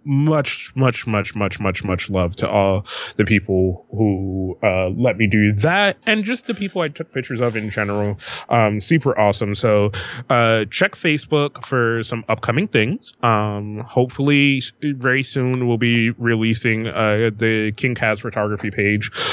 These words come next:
But as always, if you're interested in any of the photography stuff I do, you can head over to five hundred P X dot com slash King Kaz.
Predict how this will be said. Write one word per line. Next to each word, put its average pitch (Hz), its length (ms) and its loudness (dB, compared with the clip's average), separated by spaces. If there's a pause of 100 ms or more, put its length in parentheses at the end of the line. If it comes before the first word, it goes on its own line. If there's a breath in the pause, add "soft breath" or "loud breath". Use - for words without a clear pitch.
(120 loud breath)
But 135 120 0
as 127 180 2
always, 127 540 0
if 113 260 -4
you're 117 140 -4
interested 117 400 0
in 110 120 0
any 110 160 2
of 110 60 2
the 107 60 2
photography 104 580 -2
stuff 101 260 0
I 110 80 2
do, 104 160 2
you 107 80 2 (420 loud breath)
can 123 120 0
head 117 160 4
over 110 160 4
to 104 80 -2
five 101 240 4
hundred 104 220 -4
P 98 160 0
X 98 180 0
dot 95 160 0
com 101 220 -2
slash 208 340 2
King 113 240 -8
Kaz. 98 440 -4